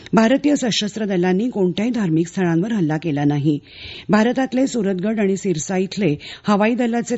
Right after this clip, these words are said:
तळ तसंच एस चारशे ही हवाई सुरक्षा प्रणाली नष्ट केल्याचा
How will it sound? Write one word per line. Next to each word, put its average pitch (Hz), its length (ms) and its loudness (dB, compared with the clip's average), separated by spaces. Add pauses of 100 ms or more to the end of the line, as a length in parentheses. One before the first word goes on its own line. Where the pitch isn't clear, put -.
तळ 214 160 0 (100)
तसंच 190 400 0 (300)
एस 240 300 2 (180)
चारशे 196 400 0
ही 175 240 -2
हवाई 190 320 -2
सुरक्षा 214 400 -6
प्रणाली 175 380 0
नष्ट 175 360 -2
केल्याचा 165 500 -2